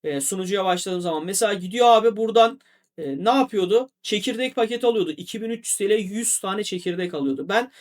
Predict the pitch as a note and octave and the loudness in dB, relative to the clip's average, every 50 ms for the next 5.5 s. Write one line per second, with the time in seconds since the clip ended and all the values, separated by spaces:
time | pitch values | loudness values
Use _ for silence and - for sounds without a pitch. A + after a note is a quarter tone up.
0 | - - _ - F3 F3+ - A#3+ A#3 B3 B3+ C#4 C4+ C4+ - C#4+ C4+ - - - | -20 -20 _ -12 -10 -8 -8 -8 -6 -2 0 0 0 0 -2 -4 -2 -2 0 0
1 | B3 A#3+ A#3 A#3 A#3+ B3 C4 C4+ A#3+ A3+ G#3+ A#3+ B3 A#3 C4+ C4+ C4+ C#4 C4+ C4+ | 2 2 4 4 4 4 4 2 0 -2 -6 -6 -4 -2 -2 -2 0 -2 -4 -6
2 | - - A#3+ A#3 A3+ A#3+ C4 C4+ C4+ - - - - A3+ A3+ B3 B3 - G3+ G3 | -6 -10 -10 -8 -6 -4 -4 -4 -6 -6 -8 -6 -4 -4 -4 -4 -4 -6 -6 -4
3 | - G#3 F#3+ F#3+ F#3 F3+ F3+ F3 D3+ - - D3+ C#3 C#3 C#3 C#3 C3+ - - - | -4 -4 -2 -2 -4 -2 -2 -4 -4 -2 -2 -2 -2 -2 -2 -6 -8 -8 -8 0
4 | - G#3+ A#3 A#3+ A3+ G#3 G#3+ A3+ G#3+ - - G#3+ F#3+ - - D#3+ D#3+ D#3 D#3 D3 | 6 8 8 8 8 6 2 0 -4 -4 -6 -6 -6 -4 -4 -4 -2 -2 -4 -6
5 | - - - - C3 B2 A#2+ A#2+ A#2+ | -8 -10 -10 -10 -8 -6 -6 -8 -8